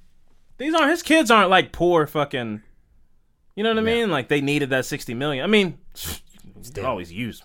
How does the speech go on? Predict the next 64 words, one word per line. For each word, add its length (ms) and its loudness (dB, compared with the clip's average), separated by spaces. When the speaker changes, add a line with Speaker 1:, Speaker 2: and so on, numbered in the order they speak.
Speaker 1:
a 40 -18
couple 260 -12
extra 260 -14
M's, 200 -6
Speaker 2:
Yeah. 140 -8
Speaker 1:
but 160 -8
they 120 2
weren't, 320 6
he 100 0
didn't 220 2
leave 160 0
'em 80 -6
high 200 -4
and 100 -8
dry. 380 -12
Speaker 2:
Yeah. 120 -18
Speaker 1:
Also, 260 2
it 40 4
would 80 2
have 60 -2
been 100 0
hilarious 400 -2
if 80 -8
you 60 -6
were 60 -2
like, 120 -4
"And 100 -2
the 80 -2
rest 240 0
of 100 -6
the 180 -4
donations 500 -6
went 200 -8
to, 240 -10
uh, 160 -4
pro-life 460 -2
found," 220 -6
like, 140 -2
it's 100 -6
something 260 -2
weird, 240 0
something 240 2
dark, 380 6
where 120 -4
he's 160 -4
like, 220 -4
you 120 -2
know, 220 0
"Anti-gay 1080 6
conversion 520 4
<laughs> 140 -2
camps." 400 0
You're 100 0
like, 100 -2
"Whoa, 280 8
wait, 260 6
what?" 300 6
Speaker 2:
<laughs> 200 4
Speaker 1:
You 80 0
know, 180 -2
it's 140 -12
like, 160 -12
"Oh 180 -4
shit, 420 -4